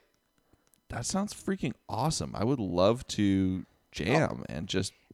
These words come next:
Speaker 1: play
Speaker 2: Especially if it's
Speaker 1: music."
Speaker 2: already, like, getting, like, fairly established as it sounds. I don't know how established it is, but, I mean, that's a nice place to come in at.
Speaker 1: Like,
Speaker 2: Where, like,
Speaker 1: there's
Speaker 2: you're
Speaker 1: already
Speaker 2: not
Speaker 1: some songs written.
Speaker 2: Well, yeah, like, you're not having to take a whole lot of ownership here.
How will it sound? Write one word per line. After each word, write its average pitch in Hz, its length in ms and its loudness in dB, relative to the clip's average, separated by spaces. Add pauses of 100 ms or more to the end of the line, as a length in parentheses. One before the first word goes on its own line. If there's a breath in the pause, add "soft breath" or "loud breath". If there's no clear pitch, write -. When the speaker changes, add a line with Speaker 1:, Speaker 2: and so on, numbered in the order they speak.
(140)
Speaker 1:
play 160 80 6
Speaker 2:
Especially 285 360 8
if 233 80 4
it's 202 100 4
Speaker 1:
music." - 80 2
Speaker 2:
already, 185 360 8
like, 165 240 4
getting, 143 320 -2
like, 127 240 0
fairly 143 560 4
established 107 720 2
as 120 220 2
it 107 120 -4
sounds. 135 640 -2
I 107 60 4
don't 110 140 2
know 104 140 2
how 104 160 0
established 95 480 0
it 85 100 -6
is, 165 220 0
but, 113 140 4
I - 20 0
mean, 98 360 0 (240 soft breath)
that's 127 180 4
a 180 60 6
nice 143 200 4
place 156 260 2
to 139 80 -2
come 120 260 0
in 135 120 2
at. - 400 -10 (500)
Speaker 1:
Like, - 100 4
Speaker 2:
Where, 123 80 8
like, - 60 8
Speaker 1:
there's 139 100 4
Speaker 2:
you're 120 80 10
Speaker 1:
already 131 160 10
Speaker 2:
not 156 80 10
Speaker 1:
some 160 160 2
songs 90 460 2
written. 117 380 0 (200)
Speaker 2:
Well, 233 140 6
yeah, 247 120 6
like, 123 180 2
you're 165 100 4
not 175 120 4
having 170 220 4
to 151 60 6
take 160 220 2
a 135 60 6
whole 143 220 4
lot 139 200 6
of 104 80 0
ownership 117 440 0
here. 78 320 -6